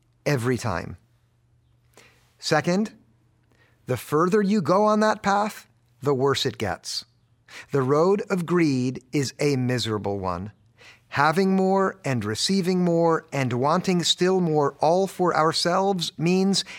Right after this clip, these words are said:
an existence of ever more work for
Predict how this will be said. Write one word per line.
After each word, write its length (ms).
an 140
existence 720
of 280
ever 300
more 260
work 420
for 320